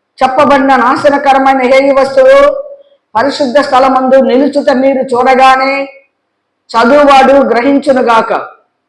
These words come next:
కనుక నాశనకరమైన హేయ వస్తువు అంటే ఏందో ఒకసారి జ్ఞాపకం చేసుకోండి. ఈ నాశనకరమైన హేయ వస్తువు ప్రకటన గ్రంథంలో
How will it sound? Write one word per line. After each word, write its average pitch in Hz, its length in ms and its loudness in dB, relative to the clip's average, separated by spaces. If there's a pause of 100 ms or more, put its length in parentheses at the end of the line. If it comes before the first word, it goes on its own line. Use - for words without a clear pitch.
(1400)
కనుక 302 280 -2 (640)
నాశనకరమైన 269 760 -2
హేయ 233 340 0
వస్తువు 233 280 -2
అంటే 202 220 -6
ఏందో 202 420 -8 (680)
ఒకసారి 220 440 -4
జ్ఞాపకం 202 560 -4
చేసుకోండి. 175 600 -12 (1120)
ఈ 277 120 0
నాశనకరమైన 302 760 0
హేయ 254 320 0
వస్తువు 214 720 -4 (1700)
ప్రకటన 330 380 -2
గ్రంథంలో 262 840 0